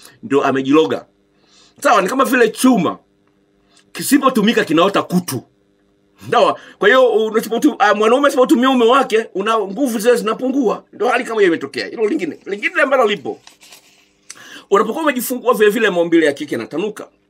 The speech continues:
hiyo utakuta mwanaume hafurahi tendo la ndoa, anapwaya. Na kama hapati msuguano wa kutosha kwenye uke wako, sawa? Maana yake hafurahi tendo la ndoa.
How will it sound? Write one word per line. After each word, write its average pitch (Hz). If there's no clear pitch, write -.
hiyo 208
utakuta 220
mwanaume 185
hafurahi 160
tendo 160
la 127
ndoa, 143
anapwaya. 131
Na 175
kama 269
hapati 233
msuguano 214
wa 180
kutosha 160
kwenye 165
uke 170
wako, 196
sawa? 208
Maana 208
yake 208
hafurahi 208
tendo 240
la 240
ndoa. 247